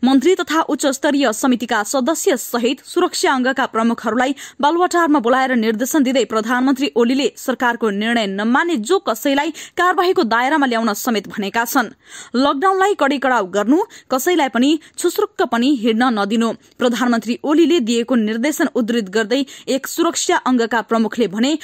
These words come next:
"लकडाउन सबैका लागि हो, यसको कार्यान्वयन गर्ने मुख्य दायित्व सुरक्षा निकायको हो। यस्तो अवस्थामा सुरक्षा निकाय के हेरेर बसेको छ?" प्रधानमन्त्री ओलीको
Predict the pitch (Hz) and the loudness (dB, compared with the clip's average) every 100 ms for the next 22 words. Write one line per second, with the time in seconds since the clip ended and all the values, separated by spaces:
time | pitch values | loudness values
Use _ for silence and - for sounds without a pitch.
0 | - - 262 277 240 254 214 - 254 285 | -8 -4 0 0 0 -2 -2 -2 0 0
1 | 240 208 220 208 247 339 - - - 247 | -2 -2 -4 0 0 0 -2 -8 -6 -2
2 | 247 - 254 277 320 349 262 254 269 240 | 0 0 0 0 2 2 2 2 2 2
3 | 233 - 208 202 214 220 294 285 277 240 | 0 -2 -2 -2 -4 -2 0 0 0 -2
4 | - 220 208 214 202 208 220 247 - - | -2 -2 -2 -4 -4 -2 0 0 -2 -6
5 | 226 - 233 208 247 294 285 330 - - | -6 -2 -2 -2 -2 0 0 -2 -6 -2
6 | 403 415 - 330 240 277 277 302 - - | 0 0 0 0 0 0 -2 -4 -12 -2
7 | 359 311 208 240 226 202 - 214 254 277 | 0 2 2 2 0 -2 -4 -2 0 -2
8 | - - 240 240 277 277 285 - 240 226 | -4 -4 -2 0 0 0 0 0 0 0